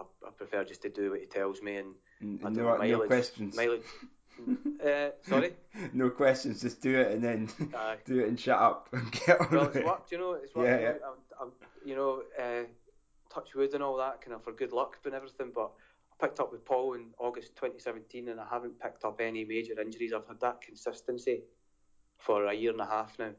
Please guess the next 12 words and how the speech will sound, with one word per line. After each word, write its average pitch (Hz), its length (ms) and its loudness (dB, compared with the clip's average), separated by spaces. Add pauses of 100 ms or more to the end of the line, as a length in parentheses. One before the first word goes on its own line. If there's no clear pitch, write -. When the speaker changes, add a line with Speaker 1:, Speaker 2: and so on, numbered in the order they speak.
(340)
Speaker 2:
Okay. 127 260 0
Speaker 1:
Um, 101 440 -6 (120)
because 107 340 -2
he's 127 200 -6
really 113 240 2
big 110 240 0
on 101 380 -2 (600)
mobility, 110 720 -2 (540)
uh, 101 300 -6
strength 110 380 -8
and 104 100 -14
conditioning, 107 560 -6